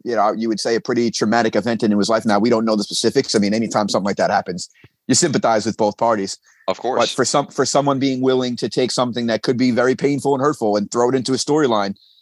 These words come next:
Speaker 1: and make it, make a real life event into something p-, important is, is, says a lot.
Speaker 2: Yeah. And, and man, when he looked into that camera and he was telling, speaking to Bryan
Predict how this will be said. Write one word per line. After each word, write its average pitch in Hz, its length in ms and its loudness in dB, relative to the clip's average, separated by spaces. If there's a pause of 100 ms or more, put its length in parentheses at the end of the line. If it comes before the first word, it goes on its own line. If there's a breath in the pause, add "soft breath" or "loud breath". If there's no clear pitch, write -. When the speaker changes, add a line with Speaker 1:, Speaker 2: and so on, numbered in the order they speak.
(440 soft breath)
Speaker 1:
and 113 200 0
make 139 220 0
it, 147 160 -2
make 139 200 2
a 156 40 2
real 147 220 2
life 147 240 0
event 135 320 -4
into 139 220 -6
something 139 340 -4
p-, - 120 -6
important 113 520 0
is, 104 380 0
is, 107 320 0
says 135 280 -2
a 123 60 2
lot. 107 320 0 (480 loud breath)
Speaker 2:
Yeah. 98 320 -6 (180)
And, 104 260 -6
and 95 220 -8
man, 95 300 -4
when 87 160 -6
he 107 180 -6
looked 113 220 -2
into 107 140 -4
that 92 200 0
camera 78 460 -8 (400 soft breath)
and 85 100 -8
he 95 100 -8
was 107 160 -6
telling, 92 460 -4
speaking 110 320 -4
to 95 80 -8
Bryan 92 560 -2